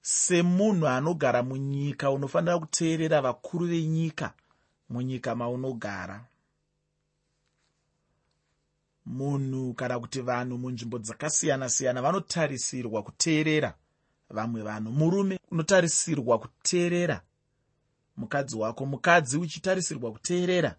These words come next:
murume wako, kuti pave nekuteererana pakati penyu. Saka chinhu chinototarisirwa ichocho. Zvino iwewe kana uchirarama mukusateerera, kungave kusateerera vanhu vaunofanira kuteerera,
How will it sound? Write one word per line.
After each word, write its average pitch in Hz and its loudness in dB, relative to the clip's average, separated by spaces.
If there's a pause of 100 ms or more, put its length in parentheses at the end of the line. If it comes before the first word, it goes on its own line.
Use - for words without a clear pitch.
(1120)
murume 135 -2
wako, 123 4
kuti 120 -8
pave 160 4
nekuteererana 135 -2 (1040)
pakati 113 -6
penyu. 110 -2 (760)
Saka 135 0
chinhu 160 0
chinototarisirwa 139 -4
ichocho. 110 -6 (720)
Zvino 180 4
iwewe 240 4
kana 185 6
uchirarama 180 4
mukusateerera, 202 0 (580)
kungave 202 6
kusateerera 185 2
vanhu 135 2
vaunofanira 156 -2
kuteerera, 151 -2